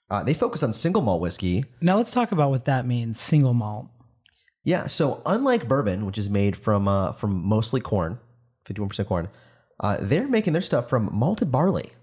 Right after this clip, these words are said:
Speaker 2: And, and a hundred percent malted barley?
Speaker 1: Uh, yes, I believe it is a hundred percent malted barley, all their expressions.
Speaker 2: And that's more like a scotch, right?
Speaker 1: Very much so,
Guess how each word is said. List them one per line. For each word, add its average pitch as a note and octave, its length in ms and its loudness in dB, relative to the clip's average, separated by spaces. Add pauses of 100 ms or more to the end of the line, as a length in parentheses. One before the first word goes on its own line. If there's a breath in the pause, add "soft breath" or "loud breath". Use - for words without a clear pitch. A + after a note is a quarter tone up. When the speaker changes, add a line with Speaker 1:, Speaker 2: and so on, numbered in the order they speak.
(180)
Speaker 2:
And, D#3+ 320 2
and C#3+ 140 4
a C#3 60 6
hundred D3 180 2
percent D3 320 0
malted C3 240 0
barley? D3+ 340 4
Speaker 1:
Uh, B2+ 120 0
yes, D3 480 -2
I A2 80 -2
believe C#3 240 2
it C3+ 60 2
is B2+ 80 0
a B2 40 0
hundred D3 220 0
percent D#3 200 0
malted A#2 220 0
barley, A2 220 2
all F#2+ 100 0
their G#2 140 0
expressions. F#2 560 -4 (640 loud breath)
Speaker 2:
And F#3+ 80 6
that's B3+ 120 2
more C4 120 4
like F#3 100 2
a E3+ 60 0
scotch, C3 360 0
right? C3+ 260 -2
Speaker 1:
Very D3 260 4
much F#3+ 160 2
so, - 320 -2